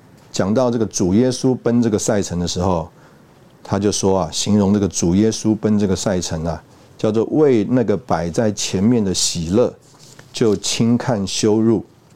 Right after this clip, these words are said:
忍受了十字架，便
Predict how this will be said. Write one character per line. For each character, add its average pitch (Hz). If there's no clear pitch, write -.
忍 85
受 101
了 87
十 -
字 90
架， 85
便 113